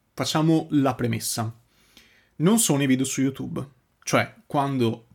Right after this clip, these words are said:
parlo, quando dico video podcast, mi riferisco ad un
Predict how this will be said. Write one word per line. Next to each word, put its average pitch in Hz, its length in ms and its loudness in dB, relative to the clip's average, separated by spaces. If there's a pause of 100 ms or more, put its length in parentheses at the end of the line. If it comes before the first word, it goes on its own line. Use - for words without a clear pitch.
parlo, 131 360 -2
quando 117 240 -2
dico 147 360 -2
video 135 280 2
podcast, 117 540 -2
mi 113 100 -6
riferisco 123 680 -2 (100)
ad 123 200 -4
un 113 380 0